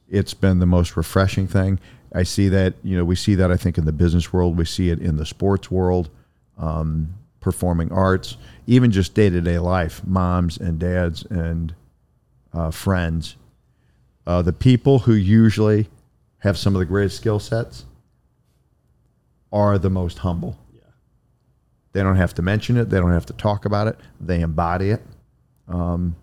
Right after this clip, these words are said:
Speaker 1: and they're humble. That's, that's, I'm so, that's one of the greatest
Speaker 2: Yeah.
Speaker 1: things I'm attracted
Speaker 2: That's,
Speaker 1: to.
Speaker 2: it's, that's a big attractor for you.
Speaker 1: Yes.
Speaker 2: Um, so, so values obviously very important, the trust, respect, humility. What advice would you have for somebody that's listening to this that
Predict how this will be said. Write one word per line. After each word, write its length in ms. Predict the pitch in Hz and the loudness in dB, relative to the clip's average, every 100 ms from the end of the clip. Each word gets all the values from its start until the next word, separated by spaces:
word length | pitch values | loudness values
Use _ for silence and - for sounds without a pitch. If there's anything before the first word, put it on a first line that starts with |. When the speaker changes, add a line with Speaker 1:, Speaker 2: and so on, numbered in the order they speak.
| _ _ _ _ - | _ _ _ _ -4
Speaker 1:
and 140 | 98 | -2
they're 80 | 92 | 0
humble. 340 | 90 98 85 | 0 0 -2
That's, 260 | 78 90 - | -2 -2 -2
that's, 360 | - 92 87 - | -2 -2 -2 -4
I'm 240 | 95 90 | -4 -2
so, 360 | - 104 92 85 - | -2 0 0 -2 -6
that's 200 | 95 - | -8 -6
one 120 | 95 | -6
of 80 | 87 | -4
the 60 | 85 | -4
greatest 400 | 95 90 92 - | -4 -4 -4 -8
Speaker 2:
Yeah. 60 | - - - | -14 -20 -8
Speaker 1:
things 220 | 92 82 | -6 -4
I'm 140 | 82 | -6
attracted 400 | 78 87 85 - | -8 -10 -12 -6
Speaker 2:
That's, 140 | - - | -4 -2
Speaker 1:
to. 60 | |
Speaker 2:
it's, 100 | 131 | -2
that's 260 | - 113 113 | 2 2 4
a 40 | |
big 180 | 120 131 | 4 4
attractor 440 | 113 139 113 - 101 | 4 2 0 0 -2
for 140 | 107 | 0
you. 200 | 104 98 - - - - | 0 0 -4 -14 -18 -2
Speaker 1:
Yes. 80 | |
Speaker 2:
Um, 520 | 170 170 156 139 131 - - - - | 2 4 4 4 2 -2 -18 -18 -8
so, 480 | - - 190 185 127 - - | 0 6 8 6 4 -6 -2
so 120 | - | 2
values 380 | 151 190 196 185 | 4 6 6 6
obviously 340 | 175 185 - 165 | 6 4 6 6
very 160 | 160 | 6
important, 360 | 160 143 135 131 | 6 6 6 6
the 80 | 120 | 6
trust, 320 | 160 147 - | 6 4 4
respect, 340 | 123 156 135 | 2 2 4
humility. 500 | 143 131 127 123 123 - - - - | 4 4 6 6 4 2 -12 -20 2
What 220 | 131 190 | 4 4
advice 420 | 196 151 156 156 147 | 4 4 4 6 6
would 120 | 127 | 6
you 100 | 151 | 8
have 240 | 143 143 | 8 6
for 80 | 135 | 2
somebody 400 | - 160 147 143 | 2 4 4 4
that's 240 | 131 127 139 | 4 4 4
listening 400 | 131 - 127 120 | 4 4 4 6
to 60 | |
this 400 | 117 110 110 107 - | 4 4 2 0 0
that 280 | 131 120 | 2 2